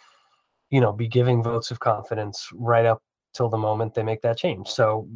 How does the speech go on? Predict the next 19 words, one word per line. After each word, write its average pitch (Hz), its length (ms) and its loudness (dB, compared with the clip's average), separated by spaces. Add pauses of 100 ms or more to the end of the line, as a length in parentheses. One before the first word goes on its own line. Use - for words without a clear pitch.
you 135 120 0
know, 98 260 0
that, 123 260 2
that's 131 200 2
just - 220 -4
part 120 220 2
and 107 100 -8
parcel 113 420 2
of 104 100 -8
this, 107 280 -6
and, 98 280 -8
and 98 300 -12
Arthur 110 300 -2
Smith 110 300 -6
is 101 100 -10
gonna 104 300 -2
go 107 180 -2
to 101 80 -6
bat 98 380 -2